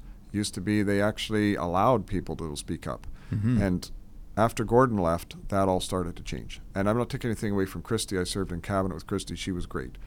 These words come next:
Speaker 1: She was an absolutely great premier. I loved working with her. But all of that now has eroded away, and to the place where they don't have free votes.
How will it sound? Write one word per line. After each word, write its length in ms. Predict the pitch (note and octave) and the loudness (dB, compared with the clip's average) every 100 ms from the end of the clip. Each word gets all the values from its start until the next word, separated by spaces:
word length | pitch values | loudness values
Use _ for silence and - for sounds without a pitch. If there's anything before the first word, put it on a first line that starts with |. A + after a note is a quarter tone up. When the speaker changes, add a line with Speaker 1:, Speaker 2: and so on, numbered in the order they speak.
| - | -14
Speaker 1:
She 160 | - F#2+ | -6 -4
was 120 | E2 | -2
an 60 | |
absolutely 400 | D#2 F2+ - D#2 | 0 0 0 -4
great 240 | E2+ E2+ - | -2 -2 -2
premier. 380 | F2+ E2+ E2 D2 D2+ | -2 0 0 -2 -2
I 60 | |
loved 220 | F#2+ F2+ | 0 0
working 300 | F2 D#2 D2+ | 0 -4 -6
with 140 | D2+ - | -10 -8
her. 140 | B1 - - - - - | -6 -6 -8 -12 -14 -4
But 140 | A#2 - - - | -2 -2 -4 4
all 180 | A#2+ C#3 | 8 8
of 80 | A#2+ | 8
that 180 | A#2 | 6
now 180 | F#2+ G2+ | 6 4
has 240 | F#2 F#2 F#2 | 4 2 0
eroded 380 | F2+ F#2 F2 | 2 0 0
away, 300 | E2 E2+ - - - - - - - | -2 -2 -4 -10 -16 -16 -14 -14 -6
and 120 | G2 | -6
to 80 | G2+ | -2
the 100 | G2 | -2
place 320 | G#2+ G2 - | 2 2 2
where 160 | G2+ F#2+ | 4 4
they 160 | F#2+ | 4
don't 160 | G#2+ A#2+ | 4 4
have 240 | A#2 C3 | 4 2
free 140 | - F#2 | 2 -4
votes. 340 | B1 G1+ - | -4 -6 -8